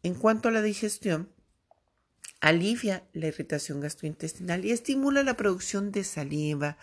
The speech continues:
bilis y mejora ese movimiento intestinal. ¿Cómo funcionan las náuseas? Solo masticar jengibre crudo o al beber té ya se siente alivio en las náuseas. En cuanto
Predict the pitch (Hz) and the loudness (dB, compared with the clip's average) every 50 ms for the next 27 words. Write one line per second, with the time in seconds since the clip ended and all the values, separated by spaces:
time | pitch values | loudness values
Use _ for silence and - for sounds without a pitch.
0 | - - - - - _ _ - 139 123 151 143 135 131 127 127 139 151 - - | -18 -20 -20 -20 -20 _ _ -8 -2 2 4 4 4 4 2 0 -2 -2 -4 -8
1 | - _ _ - 226 247 247 - - - 233 262 247 - - - 269 277 269 302 | -14 _ _ -2 -2 -2 -2 -4 -4 -2 -2 -2 -2 -2 0 2 4 4 4 4
2 | 277 247 233 - 233 220 220 214 196 175 165 160 156 - - 165 170 165 - 165 | 2 2 0 0 -2 0 0 0 2 2 2 0 0 -2 -6 -6 -6 -4 -6 -6
3 | 165 - - 151 127 117 - - _ _ - - - - - _ - - 196 202 | -6 -6 -6 -6 -6 -6 -8 -10 _ _ -20 -20 -20 -20 -20 _ 2 4 4 6
4 | 214 202 - 175 160 160 - 151 131 135 139 143 160 170 180 214 240 285 269 233 | 4 2 2 -2 -2 -2 -2 -4 -2 -2 0 0 0 0 0 0 0 0 -2 -4
5 | - - 139 143 - - - - - - - - - - 247 247 269 294 302 294 | -6 -8 -8 -10 -10 -16 -18 -18 -18 -18 -18 -16 -4 0 2 2 4 4 2 2
6 | 262 - - - 160 - - 175 175 185 - 190 175 180 - - 170 160 170 165 | 0 0 -2 -6 -6 -2 0 -2 -2 -2 -2 -4 -4 -4 -2 -2 -2 0 -2 -2
7 | - - - 165 165 151 143 123 113 120 127 117 113 127 131 127 143 160 180 - | -4 2 4 6 6 6 4 2 0 0 0 0 0 0 0 2 2 0 0 0
8 | - 180 185 196 - - - - _ - 139 127 - 190 214 262 294 - - - | 0 0 0 0 -4 -12 -20 -20 _ -14 -8 -2 0 0 2 0 -2 -4 -8 -8
9 | 151 - - - - 190 185 190 214 202 - - - - - 147 139 143 147 135 | -8 -6 -4 -2 0 2 2 0 0 -4 -6 -6 -4 -2 0 0 0 0 0 0
10 | 131 135 131 131 135 131 143 127 117 110 - - - - - - - _ _ _ | 0 0 0 0 -2 -4 -2 -2 -2 -4 -4 -8 -12 -14 -16 -18 -20 _ _ _
11 | - - - 160 156 151 - 170 151 147 143 139 - 151 139 135 135 131 131 127 | -10 -4 0 0 0 4 6 6 6 6 4 0 0 2 4 4 4 4 2 0
12 | 123 120 | 0 -4